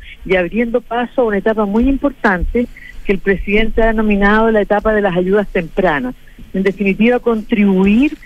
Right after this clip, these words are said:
a que las comunidades puedan ponerse en pie. Esta etapa ha sido coordinada desde el punto de vista de las prestaciones y de las ayudas a las familias por, eh, la subsecretaria Francisca Perales,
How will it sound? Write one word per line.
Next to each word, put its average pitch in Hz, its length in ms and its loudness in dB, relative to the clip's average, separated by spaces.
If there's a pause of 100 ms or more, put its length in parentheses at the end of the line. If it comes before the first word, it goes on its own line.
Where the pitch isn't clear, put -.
(220)
a 196 100 2
que 208 100 0
las 208 140 0
comunidades 196 840 0
puedan 226 240 0
ponerse 208 440 -2
en 185 120 -4
pie. 135 240 0
Esta 135 140 -4
etapa 190 260 0
ha - 120 -10
sido 202 180 0
coordinada 190 880 -2 (360)
desde 175 180 0
el 165 80 -4
punto 214 380 0
de 196 100 2
vista 190 340 -2
de 185 120 0
las 165 180 0
prestaciones 220 1000 0
y 190 80 0
de 180 140 2
las 160 140 0
ayudas 214 500 0
a 180 60 -2
las 180 120 -2
familias 220 520 0 (460)
por, 214 420 0
eh, 185 440 0
la 170 120 0
subsecretaria 190 1200 0 (160)
Francisca 175 520 -2
Perales, 185 500 0